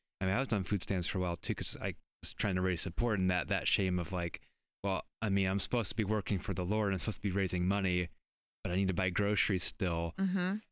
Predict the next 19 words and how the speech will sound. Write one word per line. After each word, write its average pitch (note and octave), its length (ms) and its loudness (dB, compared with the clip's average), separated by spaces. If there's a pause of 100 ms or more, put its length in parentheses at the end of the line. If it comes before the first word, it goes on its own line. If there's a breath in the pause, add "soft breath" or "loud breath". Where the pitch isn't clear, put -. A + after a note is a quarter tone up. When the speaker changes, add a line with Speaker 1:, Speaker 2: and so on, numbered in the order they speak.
Speaker 1:
and F#3+ 180 0
I, E2 160 0
and F#2 120 -2
I C#2+ 120 -2
can't, B2 420 0 (140)
but, E2+ 160 -2 (340)
but F#2+ 120 0
I F#2 140 0
should B2+ 260 2
be G#2+ 100 4
raising G2 340 2
money, A2+ 160 2
right? G2+ 160 0
That F#2+ 120 0
just G2+ 160 0
means F2+ 180 2
I'm F2+ 160 6
not F2 220 2 (120)
Speaker 2:
Mm-hmm. E3+ 420 -4